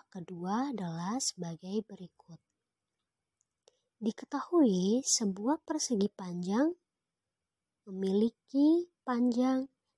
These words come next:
delapan sentimeter dan lebar lima sentimeter.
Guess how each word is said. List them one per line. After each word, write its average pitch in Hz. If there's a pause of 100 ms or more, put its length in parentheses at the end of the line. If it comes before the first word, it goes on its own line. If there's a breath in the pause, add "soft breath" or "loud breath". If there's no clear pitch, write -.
delapan 185
sentimeter 214
dan 170
lebar 196 (560)
lima 202
sentimeter. 190